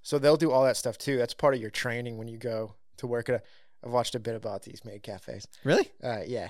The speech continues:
Speaker 2: That's dope.
Speaker 1: As part of the training is you have to know how to make the specific drinks, and then you go in and they'll have you do the drawings on people's food for them while you're, like, flirting with them and stuff like that.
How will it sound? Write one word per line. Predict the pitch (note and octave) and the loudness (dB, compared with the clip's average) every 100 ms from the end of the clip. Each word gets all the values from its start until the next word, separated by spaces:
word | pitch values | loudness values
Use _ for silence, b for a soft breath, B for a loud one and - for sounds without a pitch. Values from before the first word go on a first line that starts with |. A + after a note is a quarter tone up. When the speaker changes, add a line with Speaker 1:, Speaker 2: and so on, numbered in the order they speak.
| - | -6
Speaker 2:
That's | D3 | 0
dope. | G3 C#3 - | 2 2 -2
Speaker 1:
As | C3 - | -4 2
part | D3 C#3 | 4 4
of | |
the | B2 | 4
training | - B2+ B2+ A#2 | 0 -2 -2 -4
is | A2 A#2 | -8 -4
you | |
have | B2 B2 | -4 -2
to | B2+ | -4
know | A#2+ | -4
how | A#2+ | -4
to | A#2 | -4
make | A#2 A2+ | -6 -8
the | - A2+ G#2+ | -4 -4 -4
specific | - A2+ - B2 A2 | -8 -8 -8 -8 -6
drinks, | B2+ C3 C3+ - | -4 -6 -6 -10
and | - A#2 | -8 -8
then | A#2 A#2 | -8 -10
you | A#2 B2 | -8 -4
go | B2 A#2 | -2 0
in | A#2+ A#2 A#2 | 0 -4 -4
and | A2 | -8
they'll | A2 A2 | -8 -6
have | A#2+ A2 | -6 -6
you | A#2 | -8
do | A2+ B2 | -8 -6
the | A2+ | -8
drawings | - A#2+ A2 A2+ A#2 A2 | -4 -2 -2 -4 -6 -8
on | G#2+ | -8
people's | G#2 A#2 G#2+ G2+ | -10 -12 -10 -10
food | - B2 B2 | -8 -8 -8
for | B2+ B2+ | -8 -6
them | A#2+ B2 | -6 -8
while | A2+ A2 | -8 -8
you're, | G#2 | -8
like, | G2 | -10
flirting | - A#2+ A#2+ | -12 -14 -12
with | A#2+ | -14
them | B2 | -14
and | A#2+ | -14
stuff | - B2 A#2 | -14 -14 -16
like | - | -14
that. | B2+ | -14